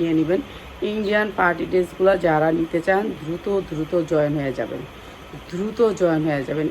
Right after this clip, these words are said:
ইন্ডিয়ানের ভিতরে পার্টি ড্রেস থাকবে, অনেক সুতি ড্রেস দেখাইছি, এখন শুধু মাত্র পার্টি ড্রেস দেখাবো। অনেক সুন্দর সুন্দর ড্রেস, ঠিক আছে, অনেক সুন্দর সুন্দর ড্রেস। একটু এগুলো হচ্ছে ইন্ডিয়ান গর্জিয়াসের ভিতরে দেখাবো, ইন্ডিয়ান গর্জিয়াসের ভিতরে দেখাবো। একটা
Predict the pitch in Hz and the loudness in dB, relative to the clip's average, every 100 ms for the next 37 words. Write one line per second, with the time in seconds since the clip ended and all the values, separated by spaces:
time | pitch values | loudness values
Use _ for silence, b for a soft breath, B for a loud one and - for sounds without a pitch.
0 | - 208 202 202 202 196 175 180 185 190 | -4 -4 0 2 2 2 0 0 -2 0
1 | 202 175 160 151 - 151 160 156 185 202 | -2 0 -2 -2 -2 -2 0 0 0 -2
2 | - 185 185 175 175 160 160 165 160 151 | -6 -4 -2 0 0 -2 -4 -4 -6 -4
3 | 254 B B B - 196 190 202 - 196 | -6 B B B -6 -4 0 -2 -2 -6
4 | 208 - 170 170 - 190 - 190 180 160 | -6 -4 -4 -2 -4 -4 0 0 0 0
5 | 156 139 151 147 160 175 - 196 - - | -2 -2 -6 -8 -10 -6 -4 -4 -6 -10
6 | 196 170 165 139 - 160 - B B B | -8 -4 -4 -4 -8 -12 -16 B B B
7 | - - 240 214 190 190 226 - 233 220 | -12 -8 -6 -4 -4 -2 -4 -8 -12 -12
8 | - 220 196 202 208 277 - 202 196 - | -10 -10 -6 -6 -6 -10 -10 -8 -6 -4
9 | 180 185 190 - 208 208 190 180 160 160 | -2 -2 -4 -10 -8 -4 -2 -2 -4 -6
10 | 156 185 175 156 151 160 151 143 - - | -4 -6 -6 -8 -8 -8 -8 -8 -8 -12
11 | 151 - - - - - - 214 214 226 | -14 -16 -18 -18 -16 -14 -10 -6 0 0
12 | 208 180 180 190 - 196 - - - 196 | 0 -4 -4 -8 -8 -8 -8 -10 -4 -2
13 | 190 196 202 214 220 | -2 -2 -4 -6 -4